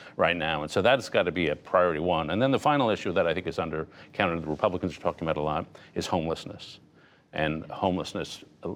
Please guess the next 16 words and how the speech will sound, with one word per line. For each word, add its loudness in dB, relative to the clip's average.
allegedly 0
just -8
rampant -2
on -2
the -8
streets -10
of -8
the -6
cities. -6
What 0
do -4
we -6
do -10
with -12
the -12
homeless? -12